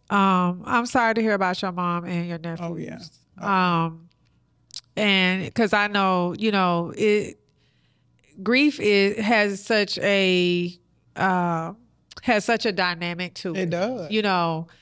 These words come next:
Speaker 1: and it really can play tricks on you.
Speaker 2: It can.
Speaker 1: And so I
Speaker 2: And it
Speaker 1: think,
Speaker 2: comes in
Speaker 1: yeah.
Speaker 2: cycles.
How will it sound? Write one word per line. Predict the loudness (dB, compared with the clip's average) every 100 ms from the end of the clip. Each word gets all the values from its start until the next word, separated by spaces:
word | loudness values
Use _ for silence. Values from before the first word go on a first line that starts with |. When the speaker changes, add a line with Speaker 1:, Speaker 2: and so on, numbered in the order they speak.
| _ -4
Speaker 1:
and | 0
it | 2
really | 2 2
can | 0 0 2 2 0 -4 -14 _
play | 0 0 0
tricks | -2 -2 -4 -10 -16 -6
on | -2 -2 -2
you. | 0
Speaker 2:
It | 2 2
can. | 0 0 0 -4 -6 -4
Speaker 1:
And | 0 2 2 0
so | 2 4 4 4 2
I | 0
Speaker 2:
And | 0 2
it | 2
Speaker 1:
think, |
Speaker 2:
comes | 2 0 0
in | 0
Speaker 1:
yeah. | 2 2
Speaker 2:
cycles. | 0 -2 -4 -8